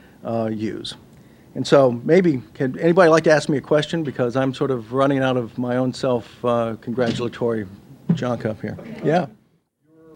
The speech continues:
As I tell every young person, may I take my coat off now? You know my name. Okay, thank you. Is that <clears throat>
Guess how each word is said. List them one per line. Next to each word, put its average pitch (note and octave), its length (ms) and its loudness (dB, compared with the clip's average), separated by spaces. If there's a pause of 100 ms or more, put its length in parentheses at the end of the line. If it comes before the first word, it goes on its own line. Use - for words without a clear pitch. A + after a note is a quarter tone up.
(120)
As F3 120 8
I G3+ 120 10
tell F3+ 380 10
every F#3+ 340 8
young E3 200 8
person, D3+ 240 2
may E3+ 80 8
I F#3 40 8
take F#3+ 180 2
my E3+ 120 4
coat D#3+ 220 4
off D3+ 180 6
now? D#3+ 100 6
You D3+ 100 4
know D3 180 6
my B2+ 220 2
name. A#2+ 380 2
Okay, C#3+ 360 8
thank C#3+ 220 4
you. - 100 0 (380)
Is E3+ 140 4
that G3 340 8
<clears throat> - 240 0